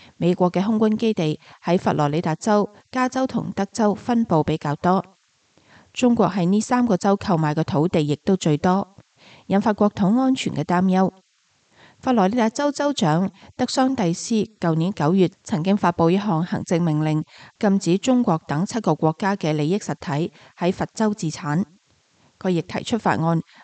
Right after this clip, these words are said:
禁止中國等國家購買佛州軍事基地附近嘅土地。大型加密貨幣貸款機構 Genesis 傳出最快將喺今個禮拜提交破產申請。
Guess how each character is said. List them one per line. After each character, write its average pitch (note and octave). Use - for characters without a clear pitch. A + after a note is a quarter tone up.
禁 A#3
止 G3+
中 C#4+
國 A#3
等 F#3
國 E3+
家 G#3+
購 F#3
買 D#3
佛 -
州 G#3+
軍 A#3
事 -
基 G3+
地 E3+
附 D#3
近 D3
嘅 D#3
土 C#3+
地。 D#3
大 G#3
型 E3+
加 D4
密 C4+
貨 F3+
幣 D#3+
貸 E3+
款 F3
機 G3+
構 E3+
Genesis G3+
傳 G3+
出 C#4+
最 F#3+
快 F3+
將 A#3
喺 G3+
今 A3
個 G#3
禮 D3+
拜 D#3
提 -
交 F#3
破 D#3+
產 D#3
申 F#3+
請。 D3+